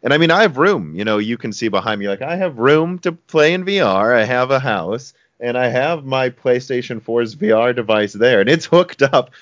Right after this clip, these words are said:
But still, just taking that ten minutes to push the table out of the way,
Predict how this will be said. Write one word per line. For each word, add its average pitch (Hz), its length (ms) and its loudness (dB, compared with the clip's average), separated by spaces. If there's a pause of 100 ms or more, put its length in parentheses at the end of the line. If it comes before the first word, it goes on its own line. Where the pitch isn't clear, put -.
But - 180 -6
still, 190 320 -2
just 143 240 -10
taking 208 420 -4
that - 280 -6
ten 214 500 -2
minutes 160 420 4
to 104 160 0
push 156 360 -2
the 175 140 -6
table 135 420 -2
out 135 220 4
of 135 40 0
the 139 120 0
way, 135 400 2